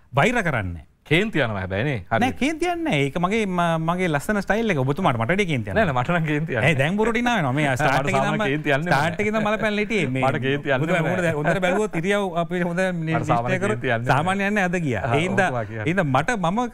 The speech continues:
Speaker 1: මගේ ස්ටයිල් එකනේ. මම හොඳ ලෝයර් කෙනෙක් නේ
Speaker 2: ආ,
Speaker 1: උසාවියේ.
Speaker 2: ආ.
Speaker 1: එතකොට මම හොඳ ඩිබේටර් කෙනෙක්.
Speaker 2: ආ.
Speaker 1: එතකොට මම මගේ, මගේ ඔක්කොම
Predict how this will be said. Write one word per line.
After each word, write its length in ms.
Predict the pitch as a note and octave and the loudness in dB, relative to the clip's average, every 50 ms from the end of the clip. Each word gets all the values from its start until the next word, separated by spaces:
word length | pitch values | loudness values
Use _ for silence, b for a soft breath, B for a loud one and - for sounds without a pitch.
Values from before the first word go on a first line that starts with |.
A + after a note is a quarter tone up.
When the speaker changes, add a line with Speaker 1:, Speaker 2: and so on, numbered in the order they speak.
| F#3 D#3+ | -2 0
Speaker 1:
මගේ 200 | D#3 F3 A3+ C4 A3 | 0 0 0 -2 -2
ස්ටයිල් 280 | - F3 G#3 C#4+ C#4+ | 0 0 0 0 -2
එකනේ. 160 | C#4 B3 G3 | -2 -2 0
මම 140 | F3+ F#3 F#3+ | 0 0 0
හොඳ 100 | F#3+ F3+ D3+ | 0 0 0
ලෝයර් 180 | D3 F3+ A#3+ C4+ | 0 0 0 -2
කෙනෙක් 220 | B3+ C#4 C4+ - | -4 -4 -4 -2
නේ 100 | B3 A3+ | -2 0
Speaker 2:
ආ, 60 | A3 - | 0 0
Speaker 1:
උසාවියේ. 300 | A#3 A#3 A#3 A3+ A3+ - - - | 0 0 -2 -6 -10 -12 -10 -8
Speaker 2:
ආ. 160 | G#2+ G2+ F#2 - | -6 -6 -6 -8
Speaker 1:
එතකොට 260 | - - - D#3 F3+ G3 | -6 -2 0 0 2 2
මම 180 | E3+ D#3+ F#3+ G3 | 0 0 0 0
හොඳ 180 | F3+ F3+ F#3+ G#3+ | 0 0 0 0
ඩිබේටර් 360 | G3 F#3+ G3 A#3 A3 F#3+ D3+ | 0 0 0 0 0 0 0
කෙනෙක්. 220 | A2+ F#2+ F2+ E2 | -2 -4 -4 -4
Speaker 2:
ආ. 120 | G#2+ A2+ G#2 F#2 | -2 -2 -2 -2
Speaker 1:
එතකොට 280 | G2+ - B2 F#3 G#3 | -2 0 0 0 2
මම 220 | A3 G3 F3 F#3+ G#3+ A3+ A3 G#3 | 2 0 0 0 0 0 0 0
මගේ, 240 | F3+ E3+ F3 G#3 A3 G#3+ G3+ F3+ | 0 0 0 0 0 0 -2 -2
මගේ 320 | D#3 D#3 D3+ D#3 F3+ G3 G3 F3 | 0 0 0 2 2 2 2 0
ඔක්කොම 340 | D#3+ D#3+ - - F#3 G#3 | 0 -2 0 0 0 2